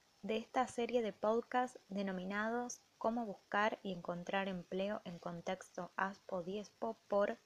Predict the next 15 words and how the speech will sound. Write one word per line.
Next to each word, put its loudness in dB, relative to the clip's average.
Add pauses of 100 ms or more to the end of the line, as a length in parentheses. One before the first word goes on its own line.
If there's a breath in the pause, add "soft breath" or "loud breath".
(120)
pandemia -2
dos -4
mil -2
veinte. -10 (540)
En -4
este 2
quinto -2
podcast 0 (120)
lo -2
que 2
vamos 0
a -4
abordar 0 (360)
son 0 (420)
materiales 0